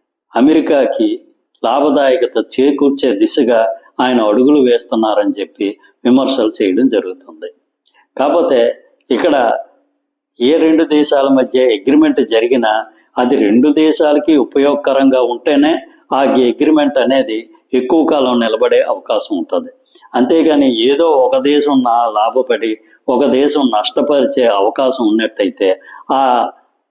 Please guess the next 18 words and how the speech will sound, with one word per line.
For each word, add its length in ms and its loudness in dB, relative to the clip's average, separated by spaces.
రెండు 240 2
దేశాల 460 0
మధ్య 300 -2
జరిగే 420 2
అగ్రిమెంట్ 560 -2
అనేది 400 -2
ఎక్కువ 320 0
కాలం 380 0
నిలిచే 320 -4
అవకాశం 600 -2
ఉండదు. 300 -4
కాబట్టి 380 0
ఇక్కడ 300 -2
ఖచ్చితంగా 640 0
మన 140 0
దేశం 380 0
నుంచి 320 2
ఏదో 320 2